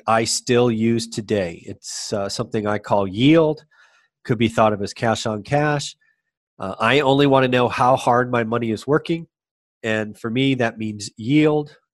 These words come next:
You get it. It's attached to one of the videos, my exact spreadsheet. We break down the spreadsheet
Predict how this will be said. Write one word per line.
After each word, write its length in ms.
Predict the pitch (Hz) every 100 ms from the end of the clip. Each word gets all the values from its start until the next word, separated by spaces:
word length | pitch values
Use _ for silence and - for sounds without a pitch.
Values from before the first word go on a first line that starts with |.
| _
You 200 | 113 110
get 240 | 101 127 135
it. 120 | 131
It's 260 | 113 - -
attached 460 | 98 - 117 -
to 80 | -
one 160 | 107 110
of 60 |
the 60 | 104
videos, 600 | 98 139 131 131 127 -
my 140 | 107 98
exact 440 | 90 120 120 -
spreadsheet. 540 | - 120 120 - 120 - - _ _
We 100 | 120
break 220 | 123 123
down 160 | 123 117
the 80 | 113
spreadsheet 540 | - 127 120 - 110